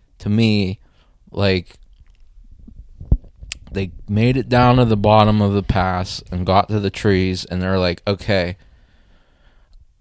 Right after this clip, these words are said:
whatever's happening is fucking happening. Uh, we need to get, we need to set up a camp somewhere and try to,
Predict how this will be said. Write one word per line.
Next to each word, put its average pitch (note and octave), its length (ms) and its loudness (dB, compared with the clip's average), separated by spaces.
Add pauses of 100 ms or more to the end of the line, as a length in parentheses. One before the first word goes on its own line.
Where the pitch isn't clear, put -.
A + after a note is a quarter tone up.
(340)
whatever's G#2+ 680 0
happening G2 540 -2
is F2 140 -4
fucking G2 360 0
happening. E2+ 720 -6 (500)
Uh, F2 400 0
we G2+ 180 -2
need G2 240 0
to F#2+ 80 -4
get, G#2 560 0 (720)
we G#2 100 -2
need G#2 160 -2
to G2 80 -4
set G#2 240 0
up - 160 0
a F#2+ 320 0
camp C#3+ 460 -2
somewhere F#2 500 -2
and - 160 -12
try G2 220 0
to, F2+ 260 -2